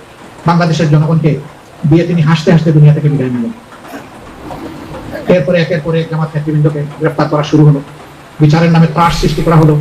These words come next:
মদ এবং বিভিন্ন বাজে জিনিস দিয়ে শাহবাগে একটা অসভ্য জমায়েত আয়োজন করা হলো।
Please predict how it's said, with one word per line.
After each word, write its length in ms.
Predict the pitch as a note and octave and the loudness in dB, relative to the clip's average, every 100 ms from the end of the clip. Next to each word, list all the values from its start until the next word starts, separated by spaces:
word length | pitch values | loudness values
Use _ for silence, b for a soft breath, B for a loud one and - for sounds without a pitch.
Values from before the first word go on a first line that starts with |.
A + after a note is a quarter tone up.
| - - - - - | -4 -12 -20 -10 0
মদ 220 | D3 D#3+ - - - - - - | 2 2 0 -6 -18 -20 -14 -2
এবং 180 | D#3+ D#3 | 2 4
বিভিন্ন 300 | D#3+ F3 E3+ | 4 4 2
বাজে 300 | D3+ D3+ F3 | 2 0 2
জিনিস 420 | D#3+ E3 - - - - - D3+ | 2 2 0 -8 -18 -12 -4 2
দিয়ে 160 | E3+ | 2
শাহবাগে 520 | - D3+ D#3+ E3+ E3+ - - - - - - - - | 4 2 2 0 -2 -4 -16 -20 -20 -20 -20 -12 -4
একটা 260 | E3 F3 E3+ | -2 0 0
অসভ্য 420 | F#3 - C4+ - D#3 D3+ - - - - - - | 0 2 0 2 0 0 -8 -18 -20 -20 -20 -4
জমায়েত 320 | D#3+ E3 E3+ E3+ - - | 0 2 2 0 -6 -6
আয়োজন 280 | E3 D#3+ E3 | -4 -2 -2
করা 160 | D#3+ C3+ | -2 -4
হলো। 160 | - | -6